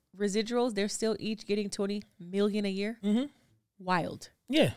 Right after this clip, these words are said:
Speaker 2: that's how they all eating, 'cause then, no, none of them work except Jennifer.
Speaker 1: Let me see. Let me see
Speaker 2: I
Speaker 1: what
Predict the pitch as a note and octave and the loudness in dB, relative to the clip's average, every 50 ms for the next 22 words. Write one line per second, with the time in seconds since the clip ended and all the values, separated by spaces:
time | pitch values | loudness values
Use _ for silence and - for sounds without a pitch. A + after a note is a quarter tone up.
0 | - _ _ - G#3+ - - A#3+ A#3 A#3 A#3 A#3 A3+ C#4+ D#4 B3 G3+ F#3+ F3+ G#3+ | -6 _ _ -2 2 4 4 4 6 6 6 6 4 4 2 4 2 2 2 2
1 | A#3 G#3 - F3+ G3 A#3+ G#3 F3+ G#3 B3+ D4 C4+ B3 A3 A#3+ D4 D#4 A3 - - | 0 0 -2 -2 -2 -2 0 2 2 2 2 2 2 4 4 2 2 0 -2 0
2 | G3 F3+ E3+ G3+ B3+ B3+ A3 - A3+ - - _ A3+ C#4+ F#4+ G4+ F#4+ D#4+ - - | -2 0 0 0 0 0 0 -4 -6 -8 -6 _ 2 4 4 6 4 2 2 0
3 | - A3+ G#3+ G3+ F#3+ E3+ - - A#3+ F#4+ G#4 F#4 D#4 - - A3+ G#3 G3 F#3 | 0 0 0 0 -2 -4 -2 0 0 2 2 2 0 0 0 0 2 4 6